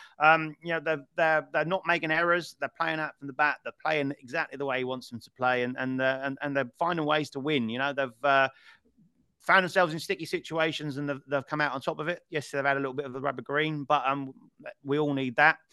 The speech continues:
Um, and I say, I think they're playing a Fulham side here that are, are, are pretty poor, to say the least. You know, again, I watched them against Chelsea and they were awful. Um, Fulham's record in London derbies is terrible. They've not won any of the last ten.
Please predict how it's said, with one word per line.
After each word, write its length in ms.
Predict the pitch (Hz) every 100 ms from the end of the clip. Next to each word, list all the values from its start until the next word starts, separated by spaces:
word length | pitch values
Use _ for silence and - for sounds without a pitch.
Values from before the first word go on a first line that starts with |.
| - - -
Um, 200 | 156 160
and 100 | 170
I 60 | 160
say, 160 | 190
I 100 | 156
think 260 | 147 170 147
they're 120 | 151
playing 240 | - 160 147
a 40 |
Fulham 300 | - 160 147
side 300 | 139 143 139
here 200 | 151 156
that 140 | 147 156
are, 480 | 156 151 143 151 143
are, 100 | 151 143
are 100 | 151 _
pretty 300 | - - 139 _
poor, 360 | - 190 101 104
to 100 | -
say 200 | 139 160
the 100 | 151
least. 380 | 175 139 - -
You 80 | 143
know, 260 | 143 147
again, 180 | 143 147
I 20 | 135
watched 220 | 160 -
them 100 | 147
against 240 | 143 131
Chelsea 400 | - 147 139 151
and 80 | 143
they 80 | 135
were 60 |
awful. 420 | 135 156 - 160 - _ _ _ -
Um, 380 | 131 135 139 127
Fulham's 360 | 196 180 156
record 420 | 151 156 165 147 143
in 120 | 147
London 460 | 147 143 143 139
derbies 540 | 135 151 147 143 139 117
is 160 | 120
terrible. 460 | - 139 147 147 151
They've 100 | 135
not 160 | 139 123
won 140 | 135
any 260 | 143 147 139
of 80 |
the 80 | 127
last 340 | 135 131 123 -
ten. 440 | - 151 165 170